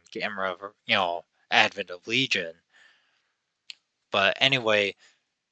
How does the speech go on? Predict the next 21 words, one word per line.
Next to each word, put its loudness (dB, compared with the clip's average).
it's 0
like, 2
but 6
you 6
also 10
get -8
the -4
sense 4
that 6
it -6
was, 4
like, 2
more -2
of -6
a -12
mutual, -2
like, -2
relationship, 0
and -4
Gamera 4
was, 2